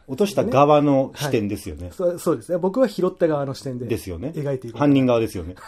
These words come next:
Speaker 1: どんどん追い詰めていく側ですよね。
Speaker 2: <laughs> はい、そう思ってるんですけどね。
Speaker 1: はい。
Speaker 2: あの、この前ね、歩いてたら、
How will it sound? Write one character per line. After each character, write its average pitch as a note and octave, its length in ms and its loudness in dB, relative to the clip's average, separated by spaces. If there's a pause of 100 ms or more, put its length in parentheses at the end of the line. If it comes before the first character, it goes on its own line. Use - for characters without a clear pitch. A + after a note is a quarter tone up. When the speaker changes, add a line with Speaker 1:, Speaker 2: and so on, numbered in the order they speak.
(160)
Speaker 1:
ど C3+ 80 2
ん B2 60 2
ど G#2+ 60 0
ん - 20 0
追 A#2+ 60 4
い - 20 2
詰 B2 200 0
め F#2+ 60 -4
て F#2+ 80 -10
い A2+ 140 -6
く A#2+ 120 -4
側 G#2 360 0 (180)
で G2+ 80 -8
す F2 140 -10
よ - 80 -12
ね。 - 100 -10
Speaker 2:
<laughs> - 0 -
は C3+ 80 -4
い、 A#2+ 120 -12
そ D3+ 100 -4
う D3 40 2
思 C#3 120 -8
っ - 40 -14
て C3 100 -10
る A#2 100 -14
ん - 20 -16
で G#2+ 80 -20
す - 80 -20
け - 80 -20
ど - 160 -20
ね。 A#2+ 100 -20 (220)
Speaker 1:
は E2+ 140 -12
い。 D2+ 120 -16
Speaker 2:
あ - 120 -10
の、 C3 60 -6
こ - 120 -12
の D3 80 -6
前 D3+ 200 -8
ね、 G#2+ 100 -16
歩 C3+ 240 -10
い - 20 -12
て A#2 100 -20
た A2+ 140 -18
ら、 C3+ 380 -6